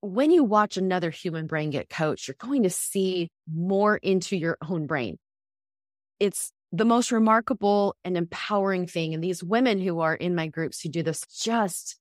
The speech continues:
doing some incredible work. I've been, I have been in awe at how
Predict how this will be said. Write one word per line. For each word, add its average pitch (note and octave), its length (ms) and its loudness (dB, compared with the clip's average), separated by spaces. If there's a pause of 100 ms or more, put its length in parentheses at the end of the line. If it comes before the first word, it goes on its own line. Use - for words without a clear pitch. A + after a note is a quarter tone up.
doing F3 480 -2
some - 360 -6
incredible E3 920 0
work. C#3+ 320 0
I've F3 220 0
been, E3 320 0 (600)
I G3 80 0
have F3+ 180 2
been F#3+ 160 4
in E3+ 260 -4 (100)
awe E3 400 0 (180)
at D#3 200 -6
how E3 520 -2